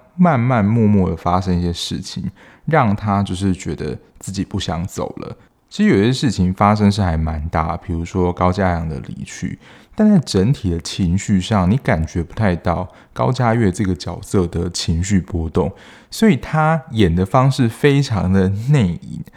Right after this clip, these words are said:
内隐到你会觉得说，好像看不到这个角色的他整体的变化，好像只能从他的态度隐隐的去观察到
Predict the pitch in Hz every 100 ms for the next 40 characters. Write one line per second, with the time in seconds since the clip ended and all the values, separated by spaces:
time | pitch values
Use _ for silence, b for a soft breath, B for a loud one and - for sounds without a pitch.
0 | B B - 190 98 78 82 120 87 82
1 | 104 98 90 87 - 101 95 101 92 110
2 | 131 170 107 120 110 95 117 85 - 82
3 | - - 101 85 78 69 B B B 107
4 | 107 - 87 87 98 87 69 76 73 -
5 | 98 62 - 90 - B B _ _ 117
6 | 117 190 175 - 87 95 92 85 104 113
7 | 110 90 82 - - 107 90 113 90 -
8 | 104 143 147 85 85 - 120 101 - 98
9 | 101 - 87 80 80 92 80